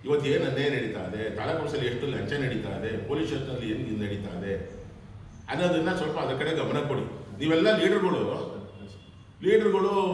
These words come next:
ಆ, ಲೂ-, ಲೂಟಿ ಹೊಡಿಯೋದೇ ನೋಡ್ತಾ ಇದ್ದೀರಿ. ಏನ್ ನಮಗೆ ಬುದ್ಧಿ ಹೇಳಕ್ ಬರ್ತೀರಾ? ಸುರೇಶ್ ಗೌಡ್ನಂಗೆ ರಾಜಕೀಯ ಜೀವನದಲ್ಲಿ ಬರ್ಲಿ.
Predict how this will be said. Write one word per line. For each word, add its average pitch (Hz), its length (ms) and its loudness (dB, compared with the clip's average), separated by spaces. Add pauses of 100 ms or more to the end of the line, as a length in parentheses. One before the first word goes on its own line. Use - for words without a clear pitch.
(100)
ಆ, 165 180 6
ಲೂ-, 180 580 6
ಲೂಟಿ 233 280 2
ಹೊಡಿಯೋದೇ 190 300 8
ನೋಡ್ತಾ - 320 4
ಇದ್ದೀರಿ. - 240 -4 (960)
ಏನ್ 175 100 0
ನಮಗೆ 180 220 0
ಬುದ್ಧಿ 156 260 2
ಹೇಳಕ್ 120 200 0
ಬರ್ತೀರಾ? - 640 -6 (460)
ಸುರೇಶ್ 175 460 2
ಗೌಡ್ನಂಗೆ 165 840 0 (100)
ರಾಜಕೀಯ 151 440 0
ಜೀವನದಲ್ಲಿ 131 680 -2
ಬರ್ಲಿ. 110 520 -4